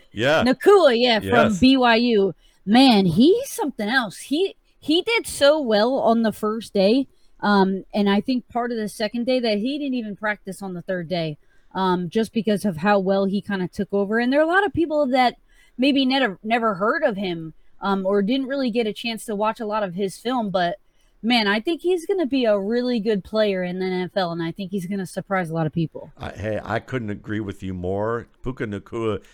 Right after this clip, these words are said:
Speaker 1: is among my top fifteen receivers right now, and I didn't
Speaker 2: Oh,
Speaker 1: even
Speaker 2: fifteen,
Speaker 1: know,
Speaker 2: nice.
Speaker 1: I didn't even know that he had a good Senior Bowl 'cause I didn't get a chance to check it out this year yet.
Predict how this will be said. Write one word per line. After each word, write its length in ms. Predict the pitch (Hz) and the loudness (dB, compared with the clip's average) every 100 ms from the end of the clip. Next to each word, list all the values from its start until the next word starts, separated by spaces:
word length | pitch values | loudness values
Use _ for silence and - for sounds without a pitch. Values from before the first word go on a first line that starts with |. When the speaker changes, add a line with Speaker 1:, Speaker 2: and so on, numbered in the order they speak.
| _ | _
Speaker 1:
is 160 | 95 90 | -10 -6
among 320 | 92 98 98 | -6 -6 -6
my 160 | 95 90 | -8 -8
top 300 | 107 95 - | -8 -8 -8
fifteen 360 | 104 - 92 | -10 -10 -12
receivers 600 | 90 80 98 92 90 80 | -12 -12 -10 -10 -10 -10
right 240 | 87 78 80 | -10 -10 -10
now, 380 | 87 85 80 - _ _ - | -12 -10 -12 -14 _ _ -12
and 180 | 90 90 | -8 -4
I 140 | 101 | -2
didn't 140 | 320 | -2
Speaker 2:
Oh, 40 | 294 | -2
Speaker 1:
even 180 | 95 95 | -2 -4
Speaker 2:
fifteen, 100 | 98 | -2
Speaker 1:
know, 260 | 107 110 | 0 0
Speaker 2:
nice. 220 | 101 - - _ - | -4 -10 -20 _ -8
Speaker 1:
I 100 | 101 | -6
didn't 160 | 127 | -4
even 320 | 117 95 95 95 | -6 -6 -6 -4
know 240 | 101 104 | -4 -4
that 220 | 98 95 | -4 -8
he 160 | 101 92 | -8 -8
had 240 | 101 104 | -4 -4
a 80 | 90 | -4
good 200 | 87 85 | -8 -10
Senior 300 | - 107 101 | -10 -10 -10
Bowl 160 | 87 85 | -8 -10
'cause 160 | - | -8
I 100 | 85 | -10
didn't 200 | 87 90 | -8 -10
get 100 | 98 | -12
a 80 | 82 | -14
chance 300 | - 92 - | -12 -12 -12
to 80 | 82 | -16
check 260 | - 92 | -14 -14
it 80 | 90 | -10
out 220 | 92 101 | -10 -10
this 200 | 90 80 | -12 -14
year 220 | 85 80 78 | -14 -14 -14
yet. 300 | 78 71 | -14 -14